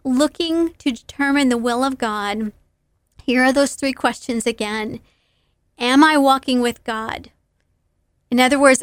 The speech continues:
are you acknowledging him in every area of your life? The second question is, is there any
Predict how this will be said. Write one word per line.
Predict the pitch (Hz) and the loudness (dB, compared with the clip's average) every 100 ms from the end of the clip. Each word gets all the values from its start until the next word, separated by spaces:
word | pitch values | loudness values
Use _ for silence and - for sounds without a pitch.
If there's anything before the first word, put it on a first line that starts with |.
| - | -2
are | 247 | 0
you | 247 254 | 2 2
acknowledging | 233 247 247 294 277 302 294 | 2 0 2 2 0 0 0
him | 262 - 269 247 226 | -2 0 2 2 0
in | 240 226 - - | -2 -4 -6 0
every | 262 269 - 285 285 277 _ _ | 0 0 -4 -4 -4 -6 _ _
area | 240 240 233 214 214 214 _ _ | -8 -4 -2 -2 -4 -10 _ _
of | 233 214 | -12 -6
your | 220 214 | -6 -4
life? | 214 208 233 - _ _ _ _ _ _ _ _ _ _ | -6 -6 -8 -12 _ _ _ _ _ _ _ _ _ _
The | 240 | -8
second | - 294 294 269 | -4 -4 -2 -2
question | 285 262 285 247 | 0 -2 0 4
is, | 233 226 _ | 4 2 _
is | 240 214 | -8 -4
there | 220 - | -6 -4
any | 233 247 277 | 0 2 2